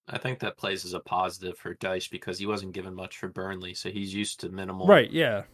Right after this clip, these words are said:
Speaker 1: minimal finances and resources in general, and they're off to a good start. Overall, last year from their two transfer windows, they were positive twenty-five mil, and they're already off to a positive summer this year, thirty-two mil incoming already.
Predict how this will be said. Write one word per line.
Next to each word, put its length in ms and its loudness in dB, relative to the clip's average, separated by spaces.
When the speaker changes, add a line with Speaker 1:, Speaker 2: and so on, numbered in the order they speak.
Speaker 1:
minimal 300 -2
finances 800 -4
and 80 -10
resources 560 -8
in 100 -8
general, 420 -6
and 120 -14
they're 180 0
off 140 -2
to 120 -2
a 40 0
good 180 -2
start. 460 -4
Overall, 380 2
last 360 -2
year 140 -4
from 140 -14
their 100 -10
two 180 -10
transfer 440 -12
windows, 360 -8
they 120 -10
were 360 -10
positive 680 -4
twenty-five 600 -2
mil, 320 -10
and 120 -8
they're 160 0
already 220 2
off 160 -2
to 100 -10
a 40 -10
positive 680 -4
summer 340 -8
this 300 -8
year, 240 -8
thirty-two 460 -2
mil 200 -4
incoming 420 -8
already. 400 -12